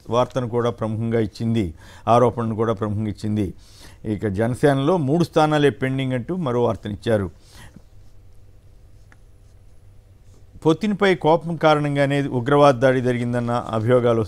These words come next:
ఆరో సమాచార ప్రచారం జరుగుతోంది. ఈనాడు తెలంగాణ ఫోన్ ట్యాపింగ్ వ్యవహారంలో ఇద్దరు అదనపు ఎస్పీలని అరెస్ట్ చేశారు. స్థానిక అవసరాలకు ఇసుక ఉచితం, స-, బ్యారేజీ నిర్మాణ ప్రాంతాలను ఎలా ఎంపిక చేశారు అన్న వార్తలను ప్రచురించారు.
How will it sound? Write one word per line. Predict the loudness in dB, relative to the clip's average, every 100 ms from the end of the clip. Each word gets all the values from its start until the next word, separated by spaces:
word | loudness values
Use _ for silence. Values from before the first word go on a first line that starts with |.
| -2
ఆరో | 0 2 2 0 -2 -10 -18 -18 -20 -16 -6
సమాచార | -2 -2 -4 -8
ప్రచారం | -8 -2 0 2 0
జరుగుతోంది. | -2 0 0 0 -4 -8 -20 -10 -2
ఈనాడు | 2 2 2
తెలంగాణ | -2 -2 -4
ఫోన్ | -2 0 0 2
ట్యాపింగ్ | 2 2 -2
వ్యవహారంలో | 2 4 4 2 0
ఇద్దరు | -2 0 2
అదనపు | 2 2 0 0 -2
ఎస్పీలని | -4 -2 -4 -2 -2
అరెస్ట్ | -2 -2 -2 -4
చేశారు. | -2 0 -2 -4 -8 -20 -20 -20 -20 2
స్థానిక | 6 6 6 2
అవసరాలకు | 2 4 2 2 -4 -4
ఇసుక | -4 -2 -2
ఉచితం, | -2 -6 -8 -6 -6
స-, | -2
బ్యారేజీ | -2 4 4 4 0
నిర్మాణ | -2 -2 -2
ప్రాంతాలను | -2 -2 -2 -2 -2 -2
ఎలా | 0 2
ఎంపిక | 2 0 -6 -4
చేశారు | -2 0 0 0
అన్న | -2 0
వార్తలను | 0 0 -2 -6 -6
ప్రచురించారు. | -8 -8 -8 -6 -6 -8